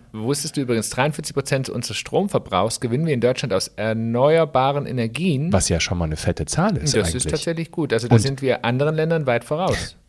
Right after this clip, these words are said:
Speaker 2: Ja, und natürlich kann man jetzt als Kritiker hingehen und sagen, das ist noch viel zu wenig. Ja, klar. Aber wir können halt auch nicht von heute auf morgen irgendwie stehen bleiben. Ich hab mal nachgeschaut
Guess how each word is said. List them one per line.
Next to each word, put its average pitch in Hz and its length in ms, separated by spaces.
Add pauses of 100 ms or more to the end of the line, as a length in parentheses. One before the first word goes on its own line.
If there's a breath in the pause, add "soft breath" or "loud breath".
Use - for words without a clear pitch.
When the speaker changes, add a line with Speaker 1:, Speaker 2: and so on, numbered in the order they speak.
Speaker 2:
Ja, 95 540 (760 loud breath)
und 107 180
natürlich 175 640
kann 123 140
man 107 80
jetzt 98 100
als - 180
Kritiker - 360
hingehen 123 340
und 151 80
sagen, 92 360
das 147 140
ist - 180
noch 131 100
viel 135 180
zu 156 180
wenig. 202 440
Ja, 175 300 (140)
klar. - 280 (320 loud breath)
Aber 113 160
wir 113 80
können 156 200
halt 135 200
auch 139 80
nicht 147 160
von 131 140
heute 113 180
auf 107 100
morgen 98 380
irgendwie 131 640
stehen 240 340
bleiben. 73 420 (600 loud breath)
Ich 175 180
hab 233 100
mal 190 120
nachgeschaut 160 760